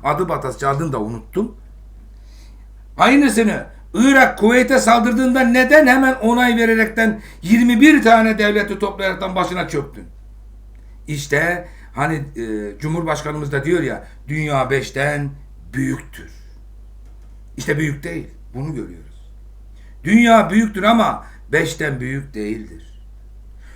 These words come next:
Çünkü Müslüman devletler bir araya gelmedi. Ya daha dün İstanbul'da bütün Müslüman devletler, İslam işbirliği bilmem neyi, şunu bunu bir araya geldi.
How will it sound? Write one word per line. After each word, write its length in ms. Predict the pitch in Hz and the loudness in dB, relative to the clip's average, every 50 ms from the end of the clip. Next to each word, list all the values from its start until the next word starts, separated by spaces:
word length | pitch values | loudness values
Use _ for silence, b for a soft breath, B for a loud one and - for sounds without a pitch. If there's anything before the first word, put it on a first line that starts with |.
| b b b | b b b
Çünkü 460 | - - 233 240 214 220 196 143 - B B B B B B | -2 0 0 2 2 0 -2 -2 -4 B B B B B B
Müslüman 540 | 123 147 180 - - 165 180 202 220 233 220 | -8 -8 -6 -6 -6 -4 0 0 2 2 2
devletler 640 | 208 190 185 180 165 - - 156 165 156 127 101 - b b b b b - | 2 2 0 0 -2 -4 -2 -2 -2 -2 -2 -4 -8 b b b b b -2
bir 160 | 151 214 226 196 | 0 0 2 2
araya 600 | 175 156 143 139 139 156 170 180 180 180 - 123 | 0 0 0 0 0 0 0 0 -2 -4 -8 -8
gelmedi. 480 | 127 135 120 104 90 87 85 - - - - | -8 -6 -6 -6 -8 -14 -18 -20 -20 -18 -12
Ya 180 | 123 139 143 156 | -10 -10 -6 -2
daha 320 | 180 196 208 180 151 156 | -2 0 0 -2 -4 -2
dün 300 | 202 220 - - - - - - - - - - - - - b b b b b b | 0 0 0 0 -6 -12 -18 -20 -20 -20 -20 -20 -20 -20 -20 b b b b b b
İstanbul'da 920 | 117 131 - - - 202 202 170 139 120 110 107 139 160 185 196 180 - b b b b b - | -14 -14 -12 -6 -4 -4 -2 -2 -4 -8 -6 -6 -4 -4 -4 -6 -8 -14 b b b b b -12
bütün 260 | 165 160 175 185 160 | -10 -10 -8 -8 -8
Müslüman 420 | 139 127 - - 135 131 123 117 | -8 -8 -10 -10 -10 -10 -10 -8
devletler, 460 | 120 117 113 110 107 104 - 165 170 | -8 -8 -8 -8 -10 -10 -10 -10 -10
İslam 300 | 165 143 - - 151 143 | -10 -10 -10 -12 -10 -10
işbirliği 460 | 143 135 - - 113 110 110 110 110 127 | -10 -14 -12 -10 -10 -8 -6 -6 -6 -6
bilmem 320 | 135 120 120 113 107 110 | -8 -10 -10 -10 -10 -10
neyi, 160 | 110 104 101 | -10 -12 -12
şunu 300 | - 139 143 123 110 110 | -12 -10 -10 -10 -10 -12
bunu 160 | 120 117 113 | -12 -12 -10
bir 140 | 143 147 127 | -8 -8 -6
araya 200 | 107 104 101 98 | -6 -8 -10 -12
geldi. 520 | 92 123 131 135 143 143 180 196 185 190 | -10 -6 -6 -4 -4 -4 -6 -8 -10 -12